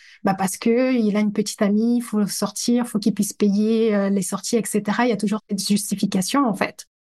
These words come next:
Et qu'après, de l'autre côté, pourquoi les filles, il y avait un peu moins, oui, mais en fait, euh, elle a juste besoin de maquillage, elle a besoin de rien d'autre, donc elle a pas besoin de, et donc, ne serait-ce que ça, en fait, la structure dans la manière dont on pense à ces enjeux-là, c'est tellement naturel qu'on se dit, bah, que c'est normal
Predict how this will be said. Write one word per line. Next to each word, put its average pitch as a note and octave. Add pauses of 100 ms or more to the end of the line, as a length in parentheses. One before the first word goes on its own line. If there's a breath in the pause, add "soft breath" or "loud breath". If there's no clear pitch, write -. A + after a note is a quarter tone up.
(160)
Et A#3+
qu'après, B3
de A#3+
l'autre A#3
côté, A#3
pourquoi A#3+
les A3+
filles, B3
il A#3
y A3+
avait G#3
un G3+
peu G#3
moins, A3+
oui, A#3+
mais G#3+
en F#3+
fait, A#3
euh, G3+
elle G3
a F#3+
juste G3+
besoin G#3+
de G#3
maquillage, A3
elle G#3
a G3
besoin G3
de G#3
rien G#3
d'autre, G#3+
donc G3
elle G3+
a F#3+
pas A3
besoin G#3+
de, G3+ (400 loud breath)
et A#3+
donc, C#4+ (240)
ne C4
serait-ce D#4+
que C4
ça, D4 (100)
en B3
fait, C#4+ (380 soft breath)
la A3+
structure C4
dans C4+
la A3
manière A3+
dont G#3
on F#3+
pense C4+
à G#3
ces F#3+
enjeux-là, G3+
c'est G3+
tellement A3+
naturel A#3
qu'on A#3
se F#3+
dit, G#3+
bah, A3
que G#3
c'est G#3+
normal A3+